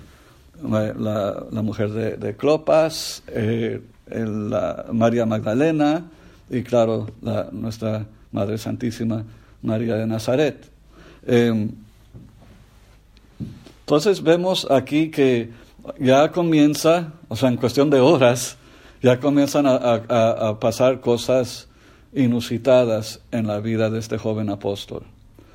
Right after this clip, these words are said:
Ay, no tengo una lista exhaustiva de todo lo, lo, lo que vivió este hombre. No soy experto en la materia,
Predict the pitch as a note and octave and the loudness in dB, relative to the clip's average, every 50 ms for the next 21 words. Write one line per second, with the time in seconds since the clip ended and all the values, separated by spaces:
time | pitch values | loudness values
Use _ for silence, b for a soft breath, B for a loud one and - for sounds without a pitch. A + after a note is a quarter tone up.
0 | b b b b b b b b b b b b b _ _ _ _ _ _ _ | b b b b b b b b b b b b b _ _ _ _ _ _ _
1 | _ _ _ _ _ - C3 C#3 D3 D#3+ E3 C#3+ D3 E3+ F3 F3+ F3+ F3+ F3+ F3+ | _ _ _ _ _ 0 2 2 4 4 4 4 4 4 4 2 0 2 2 2
2 | E3+ D3+ C#3 C3 A#2+ C3+ C#3+ D#3 D3+ - - - B2+ A2+ A2 A2 A2 G#2+ A2 - | 4 4 4 4 4 2 0 0 0 -2 0 2 2 4 4 2 0 -2 0 0
3 | A#2+ A2+ G#2+ - - C#3 C3+ C3 B2 A#2+ A2+ G#2+ G#2+ A2 A2 - - B2+ A#2+ A#2 | 0 0 0 -2 -2 -2 0 2 4 2 2 2 0 -4 -6 -4 0 2 2 4
4 | A#2+ B2 A#2+ A#2 A2 A2 A2 A2 F#2 - - - A2+ A2 G#2+ G#2+ F#2+ - A2+ A2 | 4 2 2 0 0 -2 -4 -4 -6 -8 -8 -6 -4 -2 -2 -2 -2 -2 -4 -4
5 | G#2+ A2+ A#2 A2 G2+ A2 A2 G#2 A#2 B2 B2 A#2+ A#2 A#2 A2+ - - A2+ G#2+ A#2 | -4 -2 -2 -2 -2 -2 -2 0 2 2 4 4 2 0 -2 -2 -2 0 2 2
6 | C3 C3+ B2 A2+ G#2 G2 G#2 G#2 A2+ A2 A2 - - - - b b b b b | 2 2 2 0 -2 -4 -6 -6 -6 -10 -12 -16 -20 -20 -20 b b b b b
7 | b b b - A2 A2 A#2 B2 A#2 A#2+ C3+ B2+ B2 A2+ G#2+ - - - C3 B2+ | b b b -4 -2 0 0 0 0 2 2 2 2 2 0 -4 -4 2 4 4
8 | B2+ B2+ B2+ C3 B2 A2+ A2 G#2+ G#2+ G#2 G#2+ - C#3 D3+ D#3 C3 A#2+ G#2+ F#2 F#2+ | 4 4 2 -2 -2 0 0 0 -2 -2 -2 0 2 2 2 2 0 -4 -4 -4
9 | G2 - | -6 -8